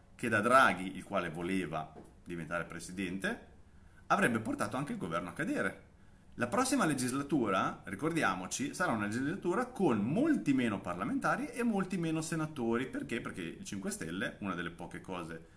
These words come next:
che è riuscito a portare a casa che aveva nel programma elettorale, è stato quello del taglio dei parlamentari. Questo vuol dire che c'è già un sacco di gente che sa che lo stipendio e i privilegi da parlamentare sono in scadenza.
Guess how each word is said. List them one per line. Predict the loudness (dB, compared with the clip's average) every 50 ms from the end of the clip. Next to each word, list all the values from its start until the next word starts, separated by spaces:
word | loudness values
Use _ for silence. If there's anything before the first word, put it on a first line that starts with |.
| -20 -14 -6
che | -4
è |
riuscito | -4 -2 -2 -4 -4 -4
a | -6
portare | -6 -8 -6 -4 -2 -2 -2
a | -2
casa | 4 6 6 6 6 4 0 -2 -4 -4 -6 -14 -20 -20 -20 -20 -8
che | -6 -4
aveva | -2 0 0 0
nel | -2 -2
programma | -4 -4 -2 0 0 0 0
elettorale, | 0 -2 -2 0 0 0 0
è | -2
stato | -4 -6 -6 -6
quello | -6 -4 -4 -2
del | -2 -4 -4 0
taglio | 0 0 0 0 -2 -4
dei | -4 -4
parlamentari. | -4 -4 -4 -4 -4 -4 -4 -6 -4 -4 -6 -6 -6 -8 -10 -12 -14 -18 -20 -20 -12
Questo | -6 -4 -2 0
vuol | 2 2 2
dire | 2 2 0
che | -4 -4
c'è | -6 -2
già | -2 -2
un | -2 -2
sacco | -4 -4 -4 -4 -4 -4
di | -2 -2
gente | -2 -2 -2 -4 -6
che | -8 -6
sa | -2 0 0 0 -2 -8 -16 -20 -20 -20 -20 -20 -20 -20 -20 -20 -20 -20 -20 -20 -20 -20 -20 -20 -20 -20 -20 -20 -20 -20 -20 -20 -20 -6
che | -2 0
lo | 0 2
stipendio | 0 2 0 0 2 2 2 4 4 4 4 4 4 4 2 0 2
e | 0 0
i | 2
privilegi | 2 0 0 2 4 4 6 6 8 8 6 6 6 4 2 2 0 0 0 2
da | 2 0 0
parlamentare | 0 -4 -2 -2 -4 -4 -4 -6 -4 -4 -2 -2 -2 -2 -4 -6 -8 -10 -16 -20 -20 -20 -20 -20
sono | -16 -10 -4 -2 -2 0 2 2 2 2 0 0 -2 -6 -12 -18 -12 -6
in | -6 -6
scadenza. | -2 -2 0 0 2 2 0 0 0 -2 -4 -6 -12